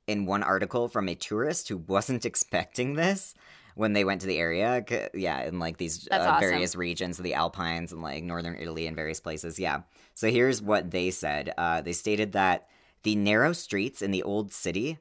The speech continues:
Speaker 1: section of Salzburg were packed with pedestrians as the Krampus, it's a new plural, I guess,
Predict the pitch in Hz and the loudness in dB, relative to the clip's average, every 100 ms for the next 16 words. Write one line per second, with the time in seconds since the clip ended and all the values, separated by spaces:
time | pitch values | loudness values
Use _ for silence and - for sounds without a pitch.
0 | - - 117 - 123 110 - 120 117 - | -6 -2 -2 -2 -4 0 2 2 0 0
1 | 143 147 - - 101 92 92 90 - - | 0 0 -4 -4 0 2 2 2 -2 -2
2 | 110 104 - 110 - 82 80 - 113 127 | 2 2 0 -8 -6 -2 -2 -2 -4 -2
3 | 135 - 92 87 92 - 98 104 - _ | -2 0 0 -2 -6 -2 0 0 -4 _
4 | _ _ - 127 127 - - - _ _ | _ _ -8 -6 -4 -8 -10 -12 _ _
5 | _ _ - 85 - - - 87 82 80 | _ _ -10 -10 -10 -14 -10 -10 -10 -8
6 | 87 85 - 80 67 71 71 71 - | -6 -6 -6 -4 -4 -4 -4 -4 -6